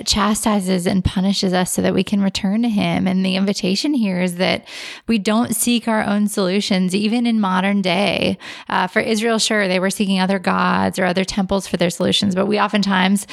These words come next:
trust in our four oh one k or our dream job or finding the right spouse.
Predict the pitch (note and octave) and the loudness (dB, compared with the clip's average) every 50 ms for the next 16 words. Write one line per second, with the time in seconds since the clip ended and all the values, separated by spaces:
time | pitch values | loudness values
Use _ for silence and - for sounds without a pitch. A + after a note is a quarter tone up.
0 | - - - - - - - F#3 F3+ - - G#3 F3+ F3 F3+ - - F3 E3 D#3+ | -10 -10 -12 -10 -6 -2 0 0 0 0 0 0 2 2 0 0 0 0 2 2
1 | D#3+ D#3+ E3+ F3 F3+ - - B3 A3+ A3+ A3+ A3+ A3+ A3 G#3+ - - - - - | 2 2 2 0 0 0 0 0 0 2 2 2 2 0 0 0 0 0 -2 -2
2 | G3+ F#3+ - A#3+ A#3+ A#3 A3 A#3 A3+ G#3+ G#3+ G#3 G#3+ G3+ F3+ F3+ - - F#3+ F3+ | -4 -4 -2 0 0 0 2 2 2 2 2 2 2 2 0 0 2 2 2 2
3 | F#3+ F#3 F#3+ F#3 F#3 F#3+ F#3 - - - - - F#3+ F#3+ G3+ G3+ G3+ F#3+ - - | 2 2 2 2 2 0 -2 -4 -4 -2 -2 0 0 2 2 2 0 0 -2 -4